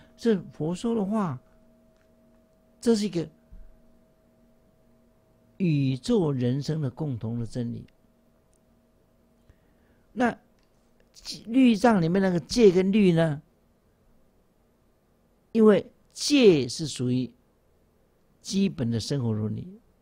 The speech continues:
所以那个原则不能动摇。但譬如说我们讲不杀生，刚刚提到不杀生，对不对？这个五戒里面第一条就是不杀生，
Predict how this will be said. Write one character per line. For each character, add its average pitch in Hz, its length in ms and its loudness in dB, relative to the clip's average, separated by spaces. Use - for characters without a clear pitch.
所 190 180 4
以 147 120 2
那 233 140 0
个 196 100 2
原 165 340 4
则 143 160 0
不 139 160 -2
能 127 160 -2
动 127 220 -2
摇。 107 220 -8
但 269 160 0
譬 - 120 2
如 240 60 0
说 233 120 2
我 165 120 -2
们 175 100 -4
讲 143 160 -4
不 180 120 -8
杀 160 220 0
生， 147 200 -6
刚 165 120 -4
刚 170 100 0
提 131 120 -8
到 139 100 -4
不 139 140 -10
杀 135 240 -4
生， 123 200 -4
对 120 100 -4
不 113 60 -6
对？ 113 140 -6
这 175 140 -2
个 143 120 -2
五 135 220 -2
戒 196 240 2
里 147 80 0
面 156 180 -2
第 156 200 -6
一 147 60 -6
条 117 160 -4
就 120 180 -6
是 110 80 -12
不 - 180 -14
杀 113 240 -6
生， 104 180 -12